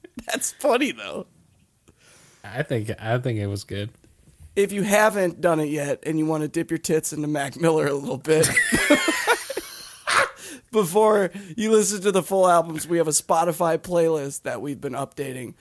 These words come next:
Speaker 1: We'll post it on the socials. You can check that out,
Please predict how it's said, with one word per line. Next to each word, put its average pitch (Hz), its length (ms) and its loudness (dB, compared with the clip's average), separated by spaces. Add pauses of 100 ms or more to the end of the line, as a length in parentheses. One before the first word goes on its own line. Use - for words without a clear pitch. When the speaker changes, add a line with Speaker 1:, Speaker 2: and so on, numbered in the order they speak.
(220)
Speaker 1:
We'll 165 160 2
post 156 440 0
it 139 320 -6
on 143 180 -6
the 131 80 -8
socials. 139 720 -2 (500)
You 151 140 -4
can 143 100 -6
check 143 280 0
that 147 240 -2
out, 147 320 -4